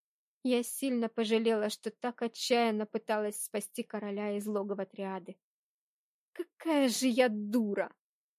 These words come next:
Все мои усердные действия обернулись против меня же острыми ножами в спину.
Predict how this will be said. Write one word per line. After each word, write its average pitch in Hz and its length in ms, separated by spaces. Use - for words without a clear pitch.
Все - 360
мои 214 320
усердные 226 720
действия 233 540
обернулись 247 560
против 269 400
меня 254 340
же 233 260
острыми 254 460
ножами 254 520
в - 40
спину. 202 540